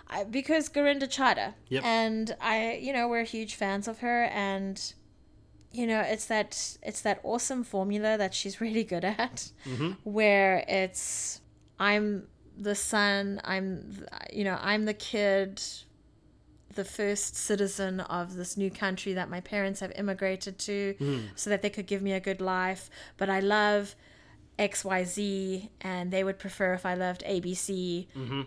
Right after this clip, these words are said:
Speaker 1: and I want to love and respect them, but I also need to be my own person," kind of formula. So I really like how she does that. I think she's very good at it. And I think we all face that in some way, especially, especially children who,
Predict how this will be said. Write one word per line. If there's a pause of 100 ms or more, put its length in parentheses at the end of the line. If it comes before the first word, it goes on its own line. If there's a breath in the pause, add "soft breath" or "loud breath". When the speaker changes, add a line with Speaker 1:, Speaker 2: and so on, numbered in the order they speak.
Speaker 1:
and
I
want
to
love
and
respect
them,
but
I
also
need
to
be
my
own
person," (520 loud breath)
kind
of (160)
formula.
So
I
really
like
how
she
does
that.
I
think
she's
very
good
at
it. (440 loud breath)
And
I
think
we
all
face
that
in
some
way,
especially, (360)
especially
children
who,